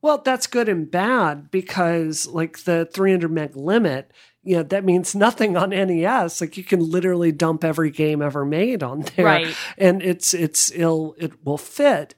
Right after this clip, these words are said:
Speaker 1: Uh, for S N E S, that's gonna go a lot quicker. So, uh, but
Speaker 2: Fair.
Speaker 1: you know, I, it's not like I don't have legal copies of these games around. I just wanna throw it in my bag when I, you know, travel.
Speaker 2: Well, that's the
Speaker 1: and,
Speaker 2: thing. That's, like, that,
Speaker 1: you
Speaker 2: that's why I
Speaker 1: know?
Speaker 2: built my own Raspberry Pi.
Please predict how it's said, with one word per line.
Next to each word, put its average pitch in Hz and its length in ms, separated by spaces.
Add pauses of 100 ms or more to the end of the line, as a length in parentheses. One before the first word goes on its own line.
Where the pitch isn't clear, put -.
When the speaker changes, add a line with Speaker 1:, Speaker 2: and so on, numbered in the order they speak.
Speaker 1:
Uh, 180 260
for 170 180
S 190 240
N 185 120
E 160 120
S, 156 280
that's 170 160
gonna 170 200
go 147 480
a 156 80
lot 151 560 (200)
quicker. 190 560 (120)
So, 165 460 (340)
uh, 214 220
but 262 160
Speaker 2:
Fair. 302 80
Speaker 1:
you 311 60
know, 320 240
I, 247 240
it's 226 240
not 311 160
like 254 180
I 220 60
don't 196 160
have 151 160
legal 170 340
copies 156 520
of 151 40
these 143 220
games 160 300
around. 147 540
I 147 120
just 185 200
wanna 180 180
throw 147 260
it 151 100
in 147 60
my 147 140
bag 147 400
when 139 180
I, 131 320
you 165 100
know, 151 80
travel. 165 600
Speaker 2:
Well, 139 100
that's 302 180
the 156 120
Speaker 1:
and, 302 60
Speaker 2:
thing. 302 160
That's, 226 200
like, 226 140
that, 233 100
Speaker 1:
you - 20
Speaker 2:
that's 185 220
why 151 100
I 220 40
Speaker 1:
know? - 80
Speaker 2:
built 233 100
my 196 160
own 190 80
Raspberry 185 360
Pi. 180 400